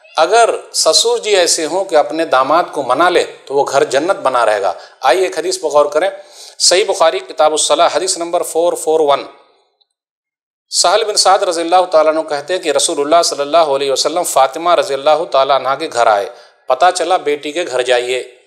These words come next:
फलम यजिद अली फिल बैती, दामाद को घर पे नहीं पाया, अली रज़ी अल्लाह ताला अन्हु को नहीं पाया। तो कहा,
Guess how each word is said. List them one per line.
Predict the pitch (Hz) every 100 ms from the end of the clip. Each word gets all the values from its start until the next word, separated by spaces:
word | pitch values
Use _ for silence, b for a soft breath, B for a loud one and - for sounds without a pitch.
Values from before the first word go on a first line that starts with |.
| _ _ _ _ _ _ _ _ - B B -
फलम | 180 220 226
यजिद | 196 196 196
अली | 160 170 202 180 165
फिल | 160 143
बैती, | 143 143 - 117 - b b _
दामाद | 117 143 160 180
को | - 165
घर | 143
पे | - 160
नहीं | 127 143 -
पाया, | 110 101
अली | - 135 165
रज़ी | 143 139
अल्लाह | 143 151
ताला | 151 127
अन्हु | 131 135
को | 151
नहीं | 135 135
पाया। | 147 113 117
तो | 117
कहा, | 139 143 170